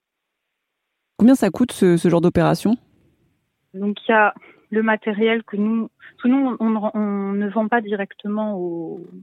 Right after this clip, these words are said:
Speaker 2: aux propriétaires, on
Speaker 1: Oui.
Speaker 2: n'interagit pas directement avec les propriétaires, nous, on interagit avec le chirurgien. Donc, nous, on vend du matériel au chirurgien. Voilà, ça va être autour de mille cinq cents euros selon ce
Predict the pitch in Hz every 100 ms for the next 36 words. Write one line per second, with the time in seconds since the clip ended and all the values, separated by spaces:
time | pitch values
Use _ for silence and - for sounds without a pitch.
0 | 196 220 - - - 196 - 277 302 196
1 | 180 165 175 180 180 196 190 202 202 233
2 | 208 208 - 190 202 254 269 233 208 190
3 | 185 190 208 220 190 - 202 190 165 _
4 | - - - - - 220 254 262 214 214
5 | 233 202 202 214 190 196 185 202 190 180
6 | 180 170 175 247 330 - - - _ _
7 | _ _ 185 156 170 180 196 180 175 -
8 | 214 208 208 202 202 208 214 - 208 196
9 | 202 190 185 220 226 - 185 190 185 -